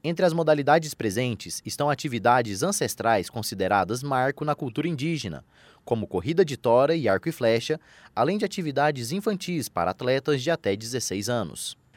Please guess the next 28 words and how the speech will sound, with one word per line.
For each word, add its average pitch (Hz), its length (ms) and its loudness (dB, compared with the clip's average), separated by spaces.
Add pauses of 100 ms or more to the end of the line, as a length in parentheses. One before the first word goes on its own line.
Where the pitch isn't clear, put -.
(180)
As 90 140 -6
inscrições 123 560 -4
podem 139 240 0
ser 120 160 0
feitas 143 400 -2
até 143 240 0
o 139 80 2
dia 127 260 0
onze 92 340 -2
de 165 120 -4
maio 151 360 2
por 190 180 -4
meio 127 260 0
da 151 80 0
internet. 156 720 0 (760)
Cada 175 220 4
atleta 139 420 4
poderá 117 360 4
escolher 135 360 -2
duas 147 320 0
modalidades 165 680 2
para 82 220 -2
participar. 98 680 2 (400)
Dentre 127 320 -2
elas, 135 420 4
arco 82 260 -4
e - 20 2
flecha, 131 500 2